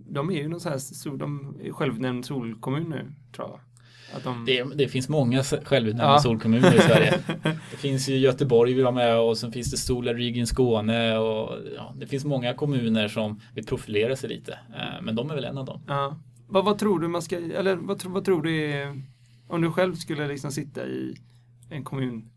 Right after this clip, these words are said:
Speaker 1: kommunstyrelse eller så här, vad, vad, vad tror du skulle vara liksom vinnande koncepten för att liksom få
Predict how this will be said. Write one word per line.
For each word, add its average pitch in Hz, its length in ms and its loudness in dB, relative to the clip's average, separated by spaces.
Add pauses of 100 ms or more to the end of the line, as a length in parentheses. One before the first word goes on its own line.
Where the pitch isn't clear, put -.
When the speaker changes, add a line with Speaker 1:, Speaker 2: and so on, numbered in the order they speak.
(160)
Speaker 1:
kommunstyrelse 131 720 -4
eller 123 140 -6
så 127 120 -6
här, 120 240 -6
vad, 151 200 -6
vad, 160 220 -2
vad 170 200 -8
tror 170 200 -4
du 147 80 -6
skulle 156 180 -6
vara 147 140 -2
liksom 139 560 -6 (320)
vinnande 135 440 -4
koncepten 131 540 -12
för 131 360 -6
att 131 40 -12
liksom 135 220 -10
få 147 360 -2